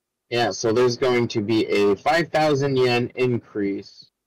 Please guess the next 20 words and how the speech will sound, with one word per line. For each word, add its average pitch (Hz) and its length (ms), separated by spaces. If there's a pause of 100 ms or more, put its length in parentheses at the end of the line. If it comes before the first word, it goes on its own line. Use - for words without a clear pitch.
for 113 140
both 135 500
consoles. 95 680
So 98 160
the 101 100
Xbox 113 600
Series 107 420
X - 280
is 107 100
going 104 280
from 95 200
fifty-four 135 560
thousand 117 500 (440)
nine 110 200
hundred 110 280
seventy-eight 101 540
yen 98 200
to - 160
fifty-nine 101 580
thousand 92 520